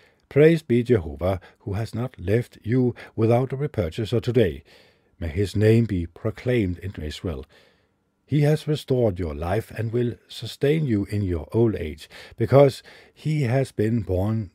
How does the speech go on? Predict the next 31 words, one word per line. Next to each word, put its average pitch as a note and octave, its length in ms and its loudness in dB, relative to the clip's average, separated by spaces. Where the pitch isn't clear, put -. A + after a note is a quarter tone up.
to A2 380 -2
your G2+ 440 -4
daughter-in-law, F#2 640 -2
who C#3 100 4
loves C#3 320 8
you C#3 160 6
and B2 180 4
is C3 220 2
better D3+ 300 2
to D#3+ 160 -4
you B2 240 6
than A2 180 2
seven B2 300 2
sons." D2+ 400 -4
Naomi B2 460 8
took G2+ 280 -4
the D#2 80 -12
child F#2+ 420 -2
and F2+ 120 -6
held A2 260 0
him G2 320 -4
to E2+ 240 -10
her D2+ 160 -8
bosom, G#2+ 460 0
and C3 260 0
she B2+ 320 -6
cared C#3+ 320 2
for A2+ 240 2
her, D#2 280 -12
for B2 200 2
him. C#2+ 320 -6